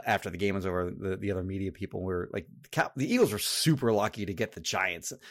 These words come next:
<laughs> in the first round in the, for their first game last year. And, you know, it'll be interesting to see if they, they have that luck again or if they have to play a, a team like the Cowboys. Because if the Cowboys are the five seed and they win, um, I mean, they only advanced because the Giants beat,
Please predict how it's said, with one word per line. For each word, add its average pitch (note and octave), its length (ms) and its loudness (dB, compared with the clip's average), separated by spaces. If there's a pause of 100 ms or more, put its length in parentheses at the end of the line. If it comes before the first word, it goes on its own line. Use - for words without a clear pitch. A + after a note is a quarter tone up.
(100)
<laughs> - 260 -12
in F3+ 160 8
the G#3+ 120 6
first - 360 4
round D3+ 280 4 (260)
in D#3 80 6
the, D#3 100 10
for F3 140 6
their C#3+ 120 8
first C#3 260 6
game C3+ 220 6
last C#3 280 4
year. C#3 240 6 (320)
And, A2+ 380 4 (100)
you C3+ 80 2
know, C3 100 8
it'll D#3 280 8
be D#3 160 6
interesting C#3 260 0
to A#2+ 60 4
see B2 300 4
if A2 120 2
they, G#2+ 280 4
they G2+ 120 2
have G#2+ 160 4
that G2 140 4
luck G#2 180 2
again G#2 480 2 (360)
or A#2 220 6
if A#2+ 200 2
they A2+ 100 8
have A#2 200 4
to - 60 -2
play G2+ 260 4
a, G2+ 120 2
a G#2+ 80 -2
team G2+ 220 -2
like F2+ 160 -2
the G2 40 -6
Cowboys. - 480 -2
Because A#2 280 -2
if A2 80 -2
the G2+ 40 -12
Cowboys C#3+ 360 6
are A#2 40 0
the G#2 60 -4
five C#3 320 6
seed G2 320 -2
and G#2 180 -2
they G#2 140 0
win, G2+ 420 0 (380)
um, F#2+ 460 2 (160)
I A2 80 2
mean, B2 120 4
they C3 140 6
only D3+ 200 6
advanced B2 340 4
because G#2 240 0
the G2+ 80 -2
Giants G#2+ 400 2
beat, A2 360 -2